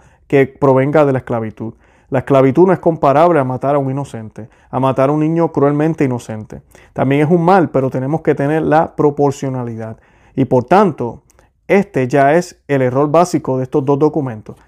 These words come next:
La aplicación del principio de cooperación material a este caso concreto del aborto o de la vacuna, que utiliza células de niños abortados. Entonces, la cooperación material es cuando está vinculado a un mal en contra de tu voluntad. Como por ejemplo, pagas impuestos al gobierno y de los impuestos que cobra el gobierno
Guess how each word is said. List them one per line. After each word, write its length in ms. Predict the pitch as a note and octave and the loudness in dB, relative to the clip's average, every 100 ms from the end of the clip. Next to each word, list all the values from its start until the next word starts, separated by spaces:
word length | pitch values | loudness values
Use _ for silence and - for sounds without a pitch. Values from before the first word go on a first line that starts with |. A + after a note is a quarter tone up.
| _ - | _ -4
La 100 | B2+ | -2
aplicación 480 | C3+ C3+ B2 C#3+ | -2 -2 -2 0
del 140 | D#3+ F3+ | 2 2
principio 440 | E3 C#3+ E3+ F3+ | 0 0 2 4
de 60 | D#3+ | 4
cooperación 460 | D3+ C#3+ C3+ D#3 | 2 0 0 -2
material 420 | D#3+ E3 E3 F3 D#3+ | -2 0 2 4 2
a 40 | |
este 180 | - D#3 | -2 -4
caso 260 | D#3+ E3 | -2 -4
concreto 540 | D3+ C3+ - D#3 D#3+ C#3+ | -4 -6 0 0 2 0
del 80 | C3 | 0
aborto 460 | D3 F#3+ - B2 | 2 2 0 -6
o 40 | A#2+ | -6
de 80 | |
la 80 | A#2+ | -6
vacuna, 460 | A#2+ B2 G3 D3 - _ _ _ | -6 0 0 0 -4 _ _ _
que 100 | _ | _
utiliza 340 | C3+ C3 C3 E3+ | -4 -2 -2 0
células 340 | E3 E3 E3 | 2 2 2
de 80 | D3 | 2
niños 240 | D3 D#3+ | 0 -2
abortados. 640 | D3 C3 B2+ B2 A2+ A2+ _ _ _ - | -2 -4 -4 -6 -6 -12 _ _ _ -10
Entonces, 640 | B2 A#2 C#3 B2+ A#2+ - | -6 2 2 2 -6 -4
la 160 | C3 C3+ | 0 2
cooperación 420 | C3+ C3 B2+ D3 | 2 2 2 0
material 400 | E3 E3+ F3+ E3 | 2 4 4 4
es 180 | D#3+ - | 0 -4
cuando 320 | - C3 C3 | -4 -2 -4
está 400 | - C#3+ F3 - | 0 0 0 -2
vinculado 800 | E3 G3 F#3 F3 D3 C#3+ B2 B2+ _ _ | -2 -2 0 2 4 2 0 -6 _ _
a 100 | - C3+ | 0 2
un 160 | D#3 | 4
mal 160 | D#3+ F#3 | 4 4
en 120 | D#3+ | 2
contra 380 | C#3 D#3 - D#3+ | 0 -2 2 2
de 140 | C#3+ | 2
tu 160 | C#3+ E3 | 0 0
voluntad. 520 | D3 B2 A#2 A#2+ A#2 _ _ - | 0 -2 -8 -12 -12 _ _ -4
Como 200 | C#3 C3 | -2 0
por 160 | C3 | 0
ejemplo, 360 | C3 D3 C#3+ B2 | 0 0 -2 -2
pagas 280 | B2+ C#3+ E3 | 0 0 0
impuestos 480 | D#3+ F3+ F3 F3 | 2 2 2 2
al 100 | E3 | 0
gobierno 420 | D#3+ E3+ C#3+ C#3 D3 | 2 4 2 2 0
y 40 | |
de 80 | C#3 | 0
los 140 | C3 | -2
impuestos 540 | B2+ F3+ G#3 - C#3 - | -2 0 0 0 -8 -6
que 120 | C3+ | -4
cobra 320 | E3 E3 D3+ | 0 2 2
el 60 | D3+ | 4
gobierno 480 | F#3 D#3 C3 D3 | 4 4 0 -6